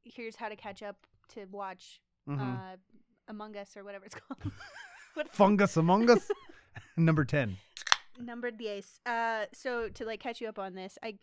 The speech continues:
Speaker 1: I didn't realize the three circles were everywhere in, in the trash heap,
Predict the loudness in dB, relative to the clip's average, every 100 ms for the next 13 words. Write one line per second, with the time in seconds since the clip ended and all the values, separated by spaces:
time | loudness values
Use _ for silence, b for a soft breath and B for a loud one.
0 | _ -10 -8 -8 -10 -12 -10 -6 -4 -2
1 | -4 -6 -14 -14 -12 -12 -12 -14 -12 -14
2 | -12 -14 -10 -12 -12 -16 -14 -16 -18 -20
3 | _ -16 -14 -14 -16 -16 -16 -16 -12 -12
4 | -12 -20 -20 -20